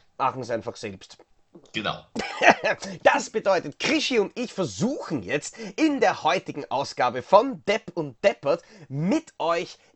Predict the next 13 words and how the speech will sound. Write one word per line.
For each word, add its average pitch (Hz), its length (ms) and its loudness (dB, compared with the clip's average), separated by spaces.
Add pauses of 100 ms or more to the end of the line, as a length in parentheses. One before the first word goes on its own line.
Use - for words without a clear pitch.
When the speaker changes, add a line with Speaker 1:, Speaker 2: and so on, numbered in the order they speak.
(140)
Speaker 1:
den 196 320 -6
großen 175 840 -6
Kino-Blockbuster 160 1500 -6
des 131 220 -14
Jahres 131 440 -4
zweitausendeinundzwanzig 113 1600 -10
zu - 140 -16
skripten, - 720 -12
zu - 180 -20
erfinden 185 640 -8 (280)
und 151 220 -6
zu - 240 -4
hoffen, 175 380 -2